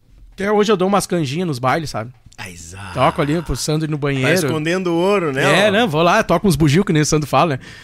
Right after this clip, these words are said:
Speaker 1: Porque o cara perde a pegada aquela de, de rápido, né?
Speaker 2: Ah, sim.
Speaker 1: Eu digo pro Popó, "Popó, toca as mais lentas, né? As vaneiras mais trancão. Tu não me vem com os vaneirão cuiudo que"
Speaker 2: Eu largo as baquetas
Speaker 1: Bah,
Speaker 2: ainda,
Speaker 1: tu
Speaker 2: fica
Speaker 1: tá
Speaker 2: sozinho.
Speaker 1: louco. <laughs>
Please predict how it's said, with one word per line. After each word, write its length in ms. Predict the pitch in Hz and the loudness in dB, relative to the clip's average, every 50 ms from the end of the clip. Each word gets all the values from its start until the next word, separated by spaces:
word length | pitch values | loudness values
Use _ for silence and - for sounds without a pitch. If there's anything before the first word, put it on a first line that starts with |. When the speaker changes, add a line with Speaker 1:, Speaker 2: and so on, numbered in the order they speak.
| - | -20
Speaker 1:
Porque 140 | - - - | -14 -10 -8
o 40 | 143 | -4
cara 260 | - - 156 165 151 - - _ _ _ _ _ _ _ _ - | -2 0 0 0 0 -2 -6 _ _ _ _ _ _ _ _ -2
perde 300 | - 147 - 269 294 294 | 0 2 4 4 4 4
a 60 | 254 | 4
pegada 420 | - 214 190 160 170 - 185 151 | 4 2 2 4 4 4 4 2
aquela 280 | 143 - 165 170 175 151 | 2 2 2 2 2 2
de, 160 | 127 139 131 | 0 -2 -6
de 180 | 123 123 135 139 | -4 -2 0 0
rápido, 420 | 123 123 147 170 - 151 139 139 | 2 2 2 2 0 0 -4 -4
né? 120 | 127 123 120 | -4 -4 -6
Speaker 2:
Ah, 140 | 113 123 135 | -6 -6 -6
sim. 180 | - - 185 180 - - - | -8 -10 -12 -14 -20 -10 -2
Speaker 1:
Eu 140 | - 147 151 | 0 2 2
digo 180 | 127 156 151 143 | 4 2 2 2
pro 120 | - - | 2 4
Popó, 300 | - 185 180 - 165 143 | 4 6 6 6 6 4
"Popó, 220 | 139 165 165 175 123 | 4 4 2 2 0
toca 300 | - - 123 123 - - 165 | 0 -2 -2 -2 0 0 0
as 80 | 151 | 0
mais 260 | 147 139 120 123 127 | 2 2 2 2 2
lentas, 360 | 123 135 170 220 254 - 277 233 | 2 2 2 2 2 2 2 2
né? 140 | 214 185 | 4 4
As 100 | 170 147 | 2 2
vaneiras 520 | 127 127 127 131 131 131 135 160 196 220 220 | 2 0 0 0 2 2 4 4 4 4 4
mais 320 | 202 165 170 202 202 - | 4 2 2 0 -2 -4
trancão. 480 | - - 277 311 311 - 339 294 254 190 | -6 -6 -6 -6 -4 -2 0 2 2 0
Tu 100 | - 151 | 0 -4
não 80 | 135 123 | -6 -4
me 120 | 127 127 | -4 -4
vem 180 | 120 131 135 160 | -4 -4 -6 -6
com 120 | - 247 | -6 -8
os 80 | 240 208 | -6 -2
vaneirão 440 | 247 240 220 196 190 180 185 208 220 | 0 2 2 2 2 2 2 0 -2
cuiudo 360 | - 202 175 165 151 147 151 | -2 -2 -2 -2 -2 -2 -4
que" 420 | - 240 302 320 359 370 370 370 349 | -6 -6 -4 -4 -4 -4 -4 -4 -4
Speaker 2:
Eu 120 | 202 196 | -4 -2
largo 260 | 175 170 156 156 160 196 | 0 0 0 0 0 0
as 80 | 190 | -2
baquetas 500 | 185 262 269 254 - 302 302 320 - 302 269 | 0 -2 -2 -2 -4 -6 -6 -4 -2 0 0
Speaker 1:
Bah, 100 | 277 285 | 2 2
Speaker 2:
ainda, 120 | 330 339 | 2 0
Speaker 1:
tu 60 | - - | -2 -4
Speaker 2:
fica 180 | - - - | -8 -6 -4
Speaker 1:
tá 60 | 202 | -4
Speaker 2:
sozinho. 380 | 208 247 226 277 294 285 285 - | -2 -2 0 2 2 2 2 0
Speaker 1:
louco. 160 | 226 - - | 0 0 0
<laughs> 920 | - - 254 262 - - - - 320 - 294 - - 359 - - - - | -2 0 0 0 0 0 2 2 2 2 2 0 -2 -2 -2 -2 -4 -10